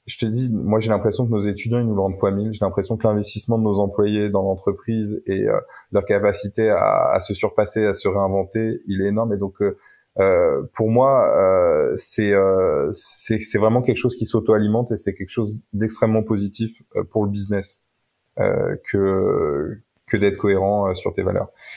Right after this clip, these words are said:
Et encore une fois, les valeurs, après, euh, ça peut être très différent. Et moi, j'ai pas de jugement, euh, de valeur, justement. C'est juste, euh, être cohérent.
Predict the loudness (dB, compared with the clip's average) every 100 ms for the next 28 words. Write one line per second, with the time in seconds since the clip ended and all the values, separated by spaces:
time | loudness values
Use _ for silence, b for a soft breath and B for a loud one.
0 | B 2 4 2 4 4 4 4 4 2
1 | 4 4 4 2 0 0 0 -4 -2 -4
2 | -2 0 0 2 0 0 -2 0 -2 0
3 | -2 -2 0 0 0 0 0 2 2 0
4 | -4 -4 -4 -4 -4 -4 0 0 -2 b
5 | b 0 0 2 2 2 0